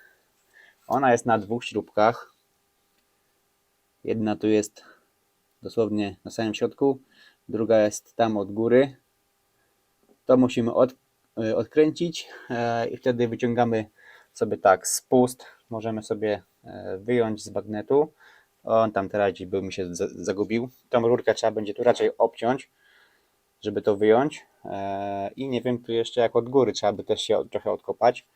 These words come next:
E, trzeba by wyjąć to, czyli tam kilka śrubek, ten grzebień trzeba by wywalić, myślę. Bo tu jest ta rurka, ona wchodzi chyba w ten grzebień nawet. No, chyba tak. Także to musimy rozpiąć.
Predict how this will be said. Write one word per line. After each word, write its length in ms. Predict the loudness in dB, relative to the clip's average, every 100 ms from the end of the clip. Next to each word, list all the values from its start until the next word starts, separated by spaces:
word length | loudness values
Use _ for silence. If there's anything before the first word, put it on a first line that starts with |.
| _ _ _ _ _
E, 140 | -12 -2
trzeba 160 | 0
by 120 | 2
wyjąć 300 | 2 0 0
to, 200 | 0 2
czyli 200 | 2 -2
tam 180 | -4 -6
kilka 320 | -10 -4 -4
śrubek, 360 | -4 -4 -4 -4
ten 140 | -6
grzebień 260 | -4 -4 -4
trzeba 200 | -6 -4
by 100 | -4
wywalić, 580 | -4 -4 -4 -4 -8 -16 _ -18
myślę. 440 | -18 -14 -6 -6 -8 _ _ _ _ _ -14
Bo 80 |
tu 140 | -8 -6
jest 180 | -6 -4
ta 100 | -4
rurka, 400 | -4 -2 0 0
ona 220 | -2 -6
wchodzi 440 | -4 -4 -4 -8
chyba 200 | -10 -10
w 60 | -10
ten 180 | -12 -12
grzebień 400 | -10 -8 -6 -4
nawet. 360 | -4 -2 -4 -6 _ _ _ _ _ _ _ _ -12
No, 220 | -10 -10 -10
chyba 220 | -8 -10
tak. 240 | -12 -16 _ _ _ _ _ _ _
Także 200 | -16 -6
to 100 | -4
musimy 320 | -4 -6 -4
rozpiąć. 480 | -6 2 4 4